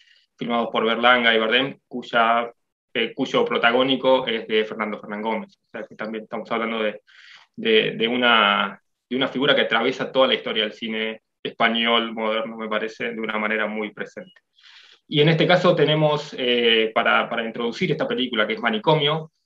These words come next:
eh, una película rescatada de alguna manera por, por la Filmoteca Española, tenemos con nosotros y con nosotras el honor de, de, de poder hablar con, con Josécho Sardán, que es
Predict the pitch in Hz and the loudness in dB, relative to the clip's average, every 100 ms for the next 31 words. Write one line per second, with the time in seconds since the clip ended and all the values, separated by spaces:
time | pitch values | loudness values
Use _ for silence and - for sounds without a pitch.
0 | _ _ _ 127 120 113 110 113 117 107 | _ _ _ 0 4 6 6 4 0 0
1 | 113 113 110 104 101 - 104 135 131 123 | -4 2 2 2 -2 -4 4 6 8 6
2 | - 113 113 113 110 113 117 101 104 104 | 0 -4 -4 -2 -4 -2 -2 -2 -4 -4
3 | 98 107 101 98 95 95 92 - 107 107 | -4 -4 -2 -2 -2 -4 -8 -14 -10 -8
4 | 107 104 117 113 135 151 156 - 120 113 | -8 -6 -4 -2 0 0 -4 -10 -10 -10
5 | - 110 107 123 - 120 120 110 107 107 | -8 -8 -8 -10 -10 -8 -8 -10 -10 -10
6 | - 131 139 143 - - _ 123 120 117 | -4 -2 0 -2 -4 -18 _ -8 -4 -2
7 | 117 113 113 110 110 107 107 110 - 110 | 2 2 0 -2 -2 -2 -2 -6 -12 -12
8 | - 120 123 117 120 123 117 110 107 107 | -2 2 4 4 4 2 -2 -2 -4 -8
9 | 107 - 110 139 - 120 113 123 147 156 | -10 -10 -8 -8 -6 -6 -2 2 2 0
10 | 110 - | -8 -12